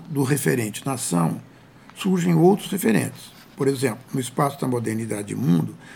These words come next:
os símbolos e siglos de uma sociedade de consumo, que a gente vê, Coca-Cola, tênis Nike,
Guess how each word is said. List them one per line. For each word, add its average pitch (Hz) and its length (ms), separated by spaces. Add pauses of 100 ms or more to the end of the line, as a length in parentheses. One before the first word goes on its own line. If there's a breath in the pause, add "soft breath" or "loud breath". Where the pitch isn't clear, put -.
(160 loud breath)
os - 220
símbolos 180 440
e 135 60
siglos 156 380
de 156 80
uma 156 120
sociedade 135 520
de 120 80
consumo, 117 520 (640 loud breath)
que - 140
a - 60
gente 113 280
vê, - 220
Coca-Cola, 123 840 (300 loud breath)
tênis 104 300
Nike, 117 560